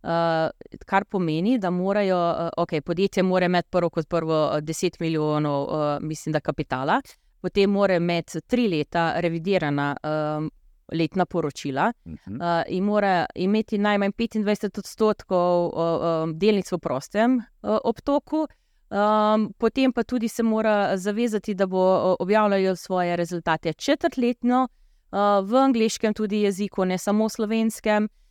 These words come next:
Speaker 1: In pa še, eh, mi imamo neki tak kodeks, a ne, kako naj bi se te družbe, eh, em, vedle tudi recimo na, b-,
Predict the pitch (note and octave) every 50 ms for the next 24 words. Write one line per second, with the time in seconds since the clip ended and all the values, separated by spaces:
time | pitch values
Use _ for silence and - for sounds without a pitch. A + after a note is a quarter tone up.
0 | _ _ _ A#3 B3 A#3+ - A#3 G#3 - A3 G#3 G3+ G3 G3 G3 - - F#3 F#3+
1 | F#3 F#3+ F#3+ G#3 G#3 G3 G3 F#3+ F#3+ F#3 F3+ F3 E3+ G#2+ F#3+ G3 F#3 - F#3+ -
2 | F#3+ - - - _ _ - - A3+ G#3 F#3+ F3+ D#3+ - - - E3 E3+ E3+ E3
3 | - F3 - - F#3+ F#3 F3+ F3+ F3 E3+ - - D#3+ - F#3+ F3 E3+ F3 F#3+ F#3+
4 | E3+ D#3+ D#3+ D#3 D3+ D3+ D3+ - D#3 D#3+ D#3 D3+ D#3 - - D#3+ D#3 D3+ D3+ D3+
5 | D#3 D3+ - _ _ _ _ _ - E3+ E3 D#3+ F3 F3+ G3+ F#3+ G3+ F3 - -
6 | F#3+ F3 F3+ E3 D#3 D3+ - - D#3 D#3 D#3+ - - E3+ D#3+ D3+ D3 D3+ D#3 D#3
7 | - G3 - E3